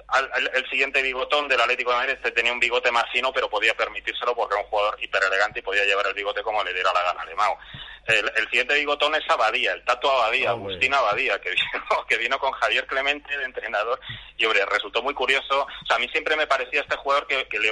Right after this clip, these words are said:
Speaker 1: le, le iba a ocurrir lo de eso del síndrome del impostor. Es decir, que en algún momento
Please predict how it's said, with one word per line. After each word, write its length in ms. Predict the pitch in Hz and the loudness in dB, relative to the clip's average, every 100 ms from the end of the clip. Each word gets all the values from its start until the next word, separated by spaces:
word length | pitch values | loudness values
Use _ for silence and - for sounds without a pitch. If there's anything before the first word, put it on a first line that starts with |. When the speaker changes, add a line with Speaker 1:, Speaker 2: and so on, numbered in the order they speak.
| 113 | 2
Speaker 1:
le, 100 | 110 104 101 | 2 0 2
le 100 | 110 | 0
iba 100 | 135 | 0
a 40 | |
ocurrir 280 | - 143 143 | -4 -2 0
lo 120 | 139 | 0
de 100 | 131 | 0
eso 160 | 127 143 | 0 0
del 160 | 127 113 | -2 -2
síndrome 320 | 127 135 139 143 | -2 0 2 2
del 160 | 123 | 2
impostor. 580 | 107 - 90 - 123 104 95 | 0 -4 -8 0 0 0 -2
Es 60 | |
decir, 300 | 101 - 110 | -8 -8 -4
que 80 | 104 | 0
en 80 | 101 | 2
algún 220 | 104 127 | 0 0
momento 460 | 139 143 147 147 | 0 2 0 2